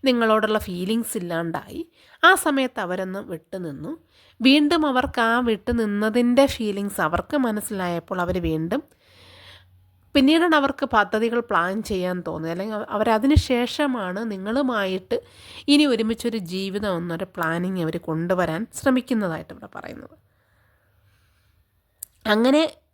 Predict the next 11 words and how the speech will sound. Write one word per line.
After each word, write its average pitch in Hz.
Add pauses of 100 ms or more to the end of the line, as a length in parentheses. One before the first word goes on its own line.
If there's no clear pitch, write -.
(160)
ആ 208
ഒരു 294
ഫ്-, -
ഒരു 254
പ്ലാനിങ് 277
ഇല്ലാത്തത് 226
കൊണ്ടായിരിക്കാം 208 (600)
ഇപ്പോൾ 311
അവർ 294
ഒരുപാട് 247 (100)
തടസ്സങ്ങൾ 240